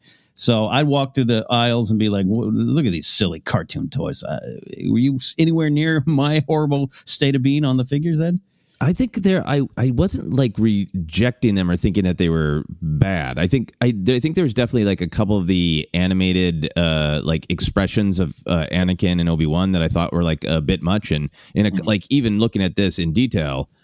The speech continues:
Speaker 2: uh, for the podcast, there are a couple of Obi-Wans, like, "I want that," and there are a couple where, like, "All right, I, I get that he's trying to be a, have a mean face, but damn." Um, <laughs> I think the thing for me is, as I've talked about many times on Force Center, I was really, uh, mixed,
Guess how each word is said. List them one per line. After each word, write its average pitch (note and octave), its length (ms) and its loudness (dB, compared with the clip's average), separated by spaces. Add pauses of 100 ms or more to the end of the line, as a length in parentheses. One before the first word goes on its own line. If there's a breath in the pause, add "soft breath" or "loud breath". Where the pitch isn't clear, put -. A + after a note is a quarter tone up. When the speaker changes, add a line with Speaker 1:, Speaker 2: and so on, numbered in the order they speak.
(140)
Speaker 2:
uh, D#2+ 140 0
for F2 160 0
the D2+ 80 -2
podcast, G#2+ 500 -2
there F2 80 2
are D#2 60 0
a - 20 -20
couple - 240 0
of F2 80 -2
Obi-Wans, D#2+ 420 0
like, C2+ 220 -8
"I - 80 -4
want G2+ 300 0
that," C2+ 240 -4
and E2+ 80 2
there E2 60 2
are - 20 -2
a - 20 -8
couple G#2 260 0
where, D#2+ 140 0
like, C#2+ 300 -4
"All F#3+ 80 2
right, B2+ 180 0
I, G#2 160 0
I G#2 80 2
get D#3 160 0
that C#3 80 0
he's G2 160 0
trying G#2+ 160 0
to F2+ 80 0
be D#2 140 0
a, E2 180 -2
have E2+ 180 -2
a D#2 80 0
mean C#3 220 2
face, - 320 -6
but - 160 -8
damn." F#3+ 380 -6 (360 soft breath)
Um, F#2 400 2
<laughs> - 60 -8 (540)
I A#2+ 80 2
think A3 280 -2
the G3+ 80 -4
thing F3+ 240 0
for D#3 140 -2
me C#3+ 320 2
is, F#2 240 0 (480)
as F#2+ 140 2
I've F2 180 0
talked G2+ 240 0
about F2+ 140 0
many B2 200 2
times G2 220 0
on F2 80 0
Force E2+ 240 0
Center, E2+ 320 0
I D2+ 160 -2
was D2+ 160 0
really, G2 500 2
uh, D#2+ 200 0
mixed, - 480 -2